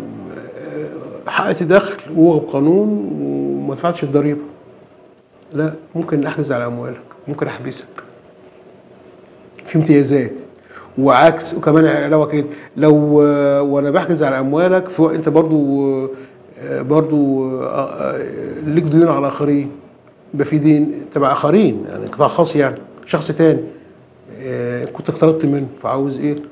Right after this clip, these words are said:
ياخد بر-، يشاركه، وع-، له حق لديه، له دين عندك. جيت حجزت على أموالك، الدولة حجزت، مين ياخد الأول؟ دين الدولة هو الذي يستوفى الأول. ورغم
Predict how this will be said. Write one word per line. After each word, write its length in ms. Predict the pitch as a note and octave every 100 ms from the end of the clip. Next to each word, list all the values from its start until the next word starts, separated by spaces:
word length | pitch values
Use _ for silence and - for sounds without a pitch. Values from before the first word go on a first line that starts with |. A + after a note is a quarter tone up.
| - - -
ياخد 300 | D#3 D3+ C#3+
بر-، 180 | C#3+ C#3+
يشاركه، 460 | C#3+ E3 D#3+ D#3+
وع-، 560 | B2 A2 G#2+ - C#3+ - B2 - - - - - - - C#3
له 300 | C3+ E3 E3
حق 300 | - D#3+ -
لديه، 300 | C#3 C#3+ C#3+ C#3+ - C3
له 280 | D#3 D3+ B2+
دين 160 | D3+
عندك. 400 | C#3 C3+ C#3 G#2 G2+ - - - - - - -
جيت 160 | D#3+
حجزت 340 | - C#3+ D#3 C3+
على 100 | C3+
أموالك، 420 | C3 C3+ C3 A#2+ - -
الدولة 280 | B2 D#3 D3+
حجزت، 440 | - D3 C3+ A2+ G#2
مين 180 | C#3+ D#3+
ياخد 360 | D3 D3 - C#3
الأول؟ 500 | B2+ C3+ C3 C3 B2+ - - - - - - -
دين 180 | C3+ C#3
الدولة 280 | C3+ C#3 B2
هو 120 | B2
الذي 200 | B2+ A#2+
يستوفى 340 | A#2 - A#2+
الأول. 200 | A2+ A2+ A#2 - - - - - _ - - - - - - - - - - - - -
ورغم 500 | E3+ A3+ A3+ F3+ C#3